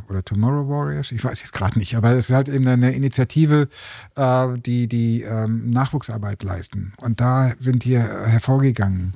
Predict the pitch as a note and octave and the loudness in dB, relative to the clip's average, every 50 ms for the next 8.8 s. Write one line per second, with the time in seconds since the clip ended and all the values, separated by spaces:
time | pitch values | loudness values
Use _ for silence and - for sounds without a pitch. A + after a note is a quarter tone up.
0 | - - _ - - - - - - - - - _ _ - A2 A2 G#2+ G#2+ A2 | -10 -16 _ -20 -20 -18 -18 -16 -18 -18 -20 -20 _ _ 2 2 4 4 4 2
1 | A2 - - - - A2+ G2 G#2 A2 A2+ A#2 A2 G#2 A2 G#2+ G2 F#2 A2 C3 D3+ | 0 -2 -6 -10 -10 -10 -8 -4 -2 -2 -2 0 0 0 0 2 2 2 2 2
2 | D3+ D3+ C#3+ - D3 D3 C#3+ D#3 E3+ G3+ F#3 C#3+ B2+ A#2 - - - - B2 A2 | 2 2 0 0 2 2 4 4 4 4 4 2 2 0 -2 -6 -2 -2 -2 -2
3 | - - _ A#2 A2+ G#2+ G2+ A2 A#2 D3 E3 E3+ D#3+ C#3 B2+ A#2+ A2+ - - - | -2 -4 _ 0 0 2 2 4 4 4 4 4 4 2 2 0 0 -2 -6 -14
4 | - - - - - - - - - A#2+ G#2 - - A2+ A2 A#2+ C#3+ E3 F3 F3 | -20 -20 -18 -18 -18 -18 -14 -8 -6 -6 -6 -2 -2 0 2 4 4 4 4 4
5 | D#3+ D3 C3 C3 C3 B2+ B2+ B2+ B2 A#2+ A#2+ B2 A#2+ A2+ G#2+ G#2 G#2 A2 A2+ A#2 | 4 2 2 0 0 0 0 0 0 0 0 -2 -2 -2 -4 -8 -8 -4 0 2
6 | A2+ A2 A#2+ C3+ C#3+ D3 C#3+ C#3+ C#3 B2 - C#3+ B2+ - B2 B2 C3 C3+ C3 B2+ | 2 4 4 4 4 2 2 2 0 -2 -2 -6 -4 -2 0 0 0 0 -2 -4
7 | B2 A#2 - B2+ B2 G#2 G#2 G#2+ G2+ G#2 G#2+ G#2 - - - G#2+ A2 G#2+ G2 G#2 | -8 -6 -4 -4 -2 0 0 0 -2 -2 -6 -8 -8 -10 -6 -4 -2 0 0 0
8 | - - - A#2 G#2+ G2+ G2+ A2 B2+ C3+ C#3 B2+ A#2+ - - | -2 0 2 4 4 6 6 4 4 2 2 0 0 -4 -6